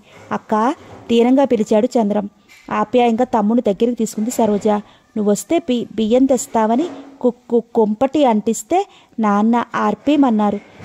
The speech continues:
వంట చేయవా అక్కా?" చంద్రం మాటలు వింటుంటే సరోజకి ఏడుపొచ్చింది.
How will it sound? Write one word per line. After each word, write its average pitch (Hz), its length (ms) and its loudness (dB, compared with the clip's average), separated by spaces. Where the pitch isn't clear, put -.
వంట 208 200 0
చేయవా 262 340 4
అక్కా?" 214 440 -2
చంద్రం 233 380 2
మాటలు 226 280 0
వింటుంటే 208 380 0
సరోజకి 226 500 0
ఏడుపొచ్చింది. 208 720 0